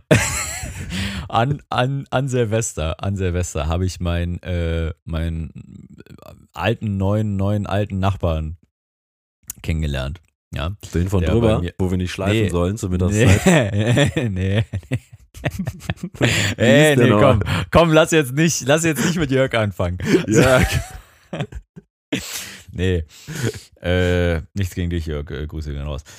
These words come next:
Speaker 1: Ähm, nee, neben mir, neben mir, den, äh, neben mir, den, den habe ich, äh, kennengelernt. Der kam halt gerade raus, als ich mich gerade losgemacht habe zu unserer Silvesterfeier.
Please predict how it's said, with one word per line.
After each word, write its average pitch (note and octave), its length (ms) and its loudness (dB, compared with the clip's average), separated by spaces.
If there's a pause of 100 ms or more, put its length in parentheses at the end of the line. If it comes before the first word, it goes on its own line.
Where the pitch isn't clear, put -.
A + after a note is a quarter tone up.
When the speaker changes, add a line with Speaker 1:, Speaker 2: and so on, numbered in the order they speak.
(200)
Speaker 1:
Ähm, G#2 680 0 (760)
nee, A2+ 220 0
neben B2 280 0
mir, D#2+ 220 -4 (100)
neben G2 240 -4
mir, D#2+ 180 -4
den, F2+ 300 -4
äh, E2+ 500 -2 (1200)
neben F2 280 -4
mir, C#2 160 -10
den, C#2+ 260 -12
den D#2+ 180 -6
habe D2+ 120 -4
ich, - 180 -12
äh, D#2 120 -8
kennengelernt. D#2 500 -6
Der - 60 -6
kam F#2 220 0
halt F2+ 140 0
gerade F2+ 200 -2
raus, F#2 240 -2
als E2+ 120 -6
ich F2+ 120 -8
mich F#2+ 140 -4
gerade F2 220 -4
losgemacht F2 560 -6
habe E2 160 -4
zu E2+ 160 -10
unserer D#2+ 260 -8
Silvesterfeier. D2 1200 -8